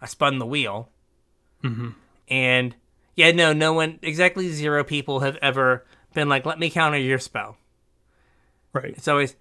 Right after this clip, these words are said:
Speaker 1: "Hey," the, the downside is, is, like,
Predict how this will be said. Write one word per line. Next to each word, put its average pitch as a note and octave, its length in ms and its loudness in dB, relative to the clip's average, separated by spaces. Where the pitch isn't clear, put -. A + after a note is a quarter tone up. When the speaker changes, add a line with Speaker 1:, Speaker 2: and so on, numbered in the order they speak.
Speaker 1:
"Hey," C#3+ 440 0
the, D3+ 220 2
the D3 120 -4
downside D#3+ 580 2
is, D#3 180 -2
is, C#3 160 -8
like, C#3 340 -2